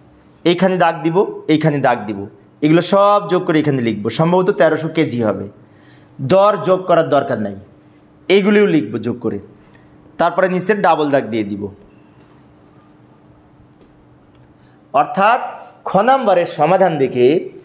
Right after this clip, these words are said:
এই যে ইস্যুর ঘরে যেগুলি ছিল সেইগুলি দেখে আমরা গ এর সমাধান বিক্রিত পণ্যের ব্যয় নির্ণয় করেছি।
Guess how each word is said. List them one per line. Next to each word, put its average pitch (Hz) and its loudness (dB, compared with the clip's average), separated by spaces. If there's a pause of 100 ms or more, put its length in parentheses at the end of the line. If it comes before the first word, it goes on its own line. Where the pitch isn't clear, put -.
(460)
এই 254 4
যে 208 0
ইস্যুর 240 2
ঘরে 185 4
যেগুলি 139 0
ছিল 127 2
সেইগুলি 160 2
দেখে 131 0
আমরা 127 -2 (320)
গ 196 4
এর 165 2
সমাধান 156 0
বিক্রিত 156 -2
পণ্যের 131 -2
ব্যয় 143 0
নির্ণয় 143 -2
করেছি। 104 -8